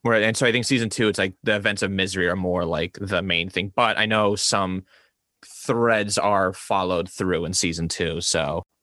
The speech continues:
but right now I'll give it a conditional eight. I, I like the endings. I like everything. It's hard because we just don't know what's up with the kid. And if we don't get answers in season two, then I'm gonna be pissed.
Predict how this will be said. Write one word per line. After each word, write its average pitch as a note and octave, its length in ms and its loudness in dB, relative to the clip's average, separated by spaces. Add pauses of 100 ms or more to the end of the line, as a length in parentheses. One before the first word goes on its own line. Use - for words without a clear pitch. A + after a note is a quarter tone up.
but A2+ 180 2
right B2 140 4
now B2+ 100 4
I'll A#2+ 60 4
give B2 120 2
it A#2 80 4
a A2+ 60 2
conditional A2+ 540 0
eight. - 400 -4
I, G#2 240 2
I A2 120 2
like C#3 260 2
the C#3 220 2
endings. A#2 680 0 (1000)
I C3 80 4
like D3 220 2
everything. C3+ 540 2
It's G#2 140 -2
hard B2 400 2
because A2 240 -2
we G#2+ 100 0
just G2 200 -4
don't G#2 280 0
know G2 600 0
what's G2+ 220 -4
up A2 140 -2
with G#2 100 0
the F#2 80 -4
kid. A2 440 -2 (380)
And G#2+ 200 0
if G2+ 100 -4
we A#2+ 80 2
don't B2 160 2
get B2 120 2
answers G#2+ 400 0
in G2+ 80 -4
season G2+ 300 0
two, A2+ 260 0
then C3+ 140 0
I'm C3 60 0
gonna C#3 120 0
be C#3 140 0
pissed. D#3+ 480 -4